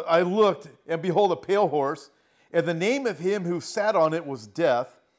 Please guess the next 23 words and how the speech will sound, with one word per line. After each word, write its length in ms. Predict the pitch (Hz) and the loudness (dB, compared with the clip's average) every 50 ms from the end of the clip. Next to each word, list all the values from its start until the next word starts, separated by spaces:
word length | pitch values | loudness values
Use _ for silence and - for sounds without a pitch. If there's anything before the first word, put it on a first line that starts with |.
| _ _ _ _ - - - | _ _ _ _ -20 -10 -8
and 160 | 156 160 151 | -6 -4 -2
Hades 380 | 165 208 220 202 202 170 - | 0 0 0 0 -2 -4 -6
followed 400 | - - 180 170 180 180 165 151 | -4 0 2 4 4 4 2 -2
with 260 | 143 147 156 156 151 - | -2 -4 -6 -6 -6 -10
him. 140 | 113 - - _ _ _ _ _ _ _ _ _ _ - | -14 -18 -20 _ _ _ _ _ _ _ _ _ _ -10
And 140 | 151 151 - | -10 -10 -6
power 360 | - 180 190 233 254 262 226 | 0 4 4 6 6 4 2
was 220 | 196 175 165 135 | 0 -2 -4 -4
given 320 | 117 120 185 226 247 233 160 | -2 0 0 0 0 -2 -8
to 140 | - 185 170 | -6 -4 0
them 180 | 185 180 180 185 | 0 0 0 0
over 240 | 190 180 - 180 | -2 -2 0 0
a 60 | 160 - | -2 -4
quarter 640 | - - _ - - - 277 285 285 277 269 247 - | -6 -12 _ -12 -4 0 2 2 2 2 -2 -4 0
of 220 | - 202 196 160 | 0 0 0 0
the 140 | 175 185 180 | -4 -10 -8
earth 400 | - 190 170 160 165 185 175 - _ _ _ _ _ _ _ | -4 -2 -2 0 -2 -2 -4 -8 _ _ _ _ _ _ _
to 140 | - 202 196 | -6 -6 -6
kill 400 | - - - 208 247 254 269 247 | -6 -4 0 2 4 4 4 2
with 300 | 214 208 208 202 208 - - _ _ | 2 2 0 0 0 -4 -14 _ _
sword, 720 | _ - - - - 196 190 196 226 240 262 285 294 285 - _ _ _ _ - | _ -18 -16 -10 -4 -2 0 4 4 4 4 2 0 -8 -12 _ _ _ _ -2
with 240 | 160 180 180 170 - | 0 2 2 2 0
hunger, 680 | - - 147 185 226 247 254 247 262 269 285 294 - | -6 -2 0 0 0 0 0 -2 -2 -2 -2 -4 -8